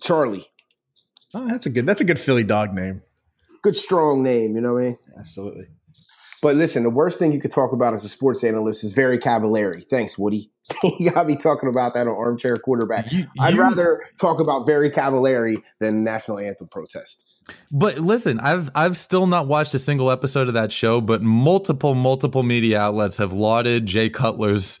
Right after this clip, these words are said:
Speaker 3: uh, total aloofness <laughs> to the entire situation is the best part of that show, and it's not even close.
Speaker 1: The problem is he's only on the show for, like, five minutes, and then I gotta hear this nonsensical blather, and, uh, it's just horrible, dude. It's,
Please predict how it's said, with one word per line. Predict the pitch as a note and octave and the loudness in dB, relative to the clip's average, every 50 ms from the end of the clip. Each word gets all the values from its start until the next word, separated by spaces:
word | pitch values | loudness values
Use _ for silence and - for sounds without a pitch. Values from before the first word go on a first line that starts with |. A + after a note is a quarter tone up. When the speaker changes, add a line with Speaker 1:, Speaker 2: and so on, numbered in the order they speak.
| - - - - _ _ - - | -16 -20 -20 -20 _ _ -6 -2
Speaker 3:
uh, | A2+ G#2+ G2+ G2 G2 G2 F#2+ F#2+ G#2 A#2 G#2+ G#2+ - - | 0 0 2 2 2 2 2 2 0 -2 -6 -10 -12 -4
total | - C#3 C#3+ D3 D3 D3 C#3 C3 A#2+ A#2+ | 0 2 2 4 4 4 4 4 4 4
aloofness | A#2+ B2 A#2+ - - A#2+ A2 - - - - | 4 2 2 2 2 2 4 4 2 0 -2
<laughs> | - - - - - | -4 -6 -6 0 2
to | G3 F#3+ E3 C3 D#3+ D3+ | 4 4 4 4 4 4
the | D3 C#3 | 4 4
entire | C3+ C3 C3 C3 A2+ A#2+ C3 C3+ | 4 2 2 2 2 2 0 -2
situation | C3+ C3+ B2 - A#2+ A#2 A#2+ B2+ A#2 B2 A2+ | -2 -4 -6 -4 -2 0 0 0 0 0 -2
is | G2+ G2 | 0 -2
the | G#2 | -2
best | F2+ E2+ A2+ A#2 A2+ - | -2 0 0 -2 0 -2
part | - A#2+ A2 | -2 -2 0
of | A2 G#2 | 0 0
that | G2+ G2 | -2 -2
show, | - - G#2+ G2+ G2+ F#2+ - - - _ - | -2 0 0 0 0 0 -4 -12 -20 _ -2
and | - A2 | 2 2
it's | G#2+ G2 - | 2 2 2
not | A#2 A2+ A#2 A2+ | 2 4 4 4
even | A2+ G2+ G#2+ G2 | 2 2 0 0
close. | - F#2+ G2 G#2 F#2 - - - _ _ | -2 -4 -6 -6 -8 -10 -16 -20 _ _
Speaker 1:
The | E3 D3+ | -2 0
problem | - G3 G3+ A3+ A3 G3+ F3+ | 2 2 2 4 2 4 4
is | E3 D3 | 2 2
he's | D#3 F3+ D3+ | 2 2 2
only | E3+ F3 F3 F3+ E3+ | 2 2 4 4 4
on | E3+ E3 D3+ | 4 4 4
the | C#3 B2+ | 2 2
show | - - D#3+ E3+ | 2 2 2 2
for, | F3 F3+ D#3 C3 | 2 0 -2 -2
like, | A#2 A2+ A2 | -2 -4 -8
five | - - D#3 D3 D3 D3 C#3+ B2+ B2 | -6 -2 0 2 2 2 0 0 2
minutes, | C#3 D#3 D3 C3 G2+ - - | 2 2 2 2 -2 -4 -2
and | B2+ B2+ | 0 0
then | C3 C3+ C3+ | 2 0 0
I | C3 | 0
gotta | B2 B2+ B2+ B2 | 0 0 0 0
hear | A#2+ B2+ C#3 C3+ C3 B2 | 0 2 2 4 4 2
this | A#2+ A#2+ A2+ - A2+ | 0 -2 -2 0 0
nonsensical | A#2+ B2 C3 C3 C3+ B2+ - - C#3+ C3 B2 - A#2 - B2+ A#2 | 0 2 2 0 -2 -4 -2 0 -2 0 0 -2 -2 0 0 0
blather, | G#2+ - G#2+ G#2 A#2+ A#2 A#2 A#2 A#2+ A2+ A#2+ A2 A2 G#2+ - - - - - - - | 0 -2 -4 -2 0 0 0 0 0 -2 -2 -2 -2 -2 -4 -8 -16 -18 -18 -8 -2
and, | A2+ A#2 A2 A2 A2 G2 - - _ _ - - | 0 2 4 4 2 0 -2 -8 _ _ -2 0
uh, | C#3 | 2
it's | B2+ A2+ A2+ - - - | 2 2 0 0 -2 -4
just | A#2 - | -4 -2
horrible, | B2+ G#2+ G2+ G2 F2+ F#2 F#2 | 0 0 0 -2 -4 -6 -8
dude. | E2+ G2 G2 F#2+ | -8 -8 -4 -4
It's, | G#2 G#2 - | -4 -4 -6